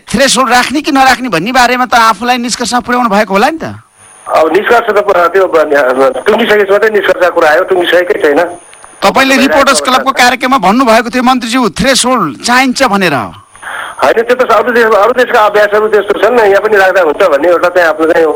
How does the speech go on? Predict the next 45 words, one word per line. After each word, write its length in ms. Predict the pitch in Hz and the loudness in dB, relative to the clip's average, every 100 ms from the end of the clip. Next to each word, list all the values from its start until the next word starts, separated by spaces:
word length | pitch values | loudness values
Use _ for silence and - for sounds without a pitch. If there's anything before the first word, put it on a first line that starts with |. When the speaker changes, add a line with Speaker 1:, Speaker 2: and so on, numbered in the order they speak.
| - - - | -6 -16 -4
Speaker 2:
विचार 240 | 160 175 | 0 2
मात्र 200 | 165 160 | 0 -2
प्रकट 240 | 156 185 170 | 0 0 2
गरे 140 | 151 | 2
हो। 80 | 160 | 2
नेपाल 220 | 190 180 | 2 0
सरकारको 420 | 175 170 160 160 165 | 0 0 0 0 0
चाहिँ 280 | 165 160 160 - - | 0 0 -4 -8 -2
त्यो 120 | 165 | 0
कुनै 220 | 160 160 | 0 2
आधिकारिक 460 | 156 151 156 156 160 | 2 2 0 0 0
धारणा 280 | 117 117 120 | 0 2 2
होइन 220 | 107 131 | 0 0
नि 100 | 120 | 0
त। 160 | 123 - | -4 -2
Speaker 1:
अब 120 | 226 | 0
नेपाल 260 | 262 381 349 | 0 2 0
सरकारको 360 | 320 285 269 | 0 -2 0
आधिकारिक 360 | 214 208 214 190 | 0 0 -4 -2
धारणा 200 | 175 175 | -2 -2
के 140 | - | -2
हो 60 | 196 | -2
त 60 | 139 | -2
मन्त्रीज्यू? 360 | 117 104 160 | -4 -4 -4
Speaker 2:
अब 140 | 175 202 | 0 2
आउँछ, 280 | 233 240 | 2 2
छलफल 420 | 220 220 208 190 190 | 0 0 0 0 0
गरिरहेको 400 | 180 160 139 160 | 2 2 0 0
छन् 60 | |
अहिले, 180 | 147 131 | 0 0
अब 260 | 160 147 143 | 0 0 0
ज-, 400 | 143 139 165 160 | 0 0 0 0
कमिटीहरू 380 | 170 175 170 170 | 0 0 0 0
त्यसमा 240 | 165 151 156 139 127 131 127 | -2 -2 0 0 0 2 2
लागिरहेको 400 | 143 151 143 131 | 0 0 0 0
छ, 60 | 190 | 0
होइन? 240 | 190 - | 0 -2
सरकारका 420 | - 156 156 156 | -2 0 0 0
केही 180 | 151 151 | 0 0
सदस्यहरू 380 | 143 143 139 143 | 0 0 0 0
त्यसमा 260 | 139 143 139 - - - - | 0 0 -2 -2 -12 -18 -4
काम 160 | 143 143 | -2 0
गरिरहेका 380 | 139 131 127 | 0 0 0
छन्, 180 | 127 175 | 0 0
त्यो 140 | 175 | 0